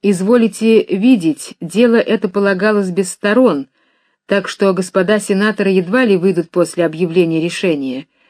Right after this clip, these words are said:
но я доложу». «То есть как же?» «Я доложу, доложу».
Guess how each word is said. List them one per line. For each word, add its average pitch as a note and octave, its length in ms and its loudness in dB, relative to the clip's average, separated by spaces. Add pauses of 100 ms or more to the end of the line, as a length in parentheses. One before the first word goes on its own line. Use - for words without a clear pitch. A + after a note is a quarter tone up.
но G#3+ 220 4
я G3+ 180 4
доложу». G3 580 -2 (760)
«То F#3 100 2
есть D#3+ 240 -2
как E3+ 260 -2
же?» C#3 240 -12 (360)
«Я B3 200 2
доложу, C#4+ 440 2
доложу». G3 520 -2